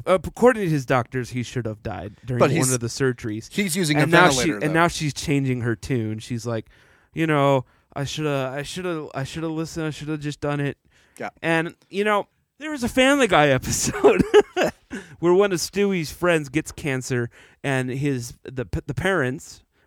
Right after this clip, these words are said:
Speaker 1: of, of the kid are, I don't know, some kind of Christians that don't
Speaker 2: Oh,
Speaker 1: believe
Speaker 2: Jehovah Witnesses. Yeah.
Speaker 1: Nah, well, they didn't say that
Speaker 2: Oh.
Speaker 1: specifically, but
Speaker 2: They don't
Speaker 1: probably.
Speaker 2: believe in blood transfusions and
Speaker 1: Yeah,
Speaker 2: stuff.
Speaker 1: they, they didn't believe in medicine. They only believed in the medicine of prayer.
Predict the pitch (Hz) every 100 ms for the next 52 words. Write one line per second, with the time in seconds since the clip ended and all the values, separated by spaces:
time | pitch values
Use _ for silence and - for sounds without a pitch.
0 | - 131 120 123 120 117 - 165 131 117
1 | - - _ - 135 131 127 127 120 120
2 | 113 110 - _ - 131 131 117 147 135
3 | 147 135 - 151 131 - 131 117 131 107
4 | 107 131 127 131 - - _ _ _ _
5 | _ _ _ _ 143 135 143 139 135 139
6 | 120 - 87 _ _ 123 110 180 196 190
7 | 170 117 151 139 135 143 139 107 127 117
8 | 110 - - 147 - - 123 - 123 117
9 | 117 107 110 107 - - 113 104 110 120
10 | 107 104 110 - 110 101 110 98 92 92
11 | 160 185 208 175 202 226 190 202 165 165
12 | 143 117 123 117 117 - 143 147 139 135
13 | 131 120 120 117 147 131 - 117 - -
14 | 143 123 131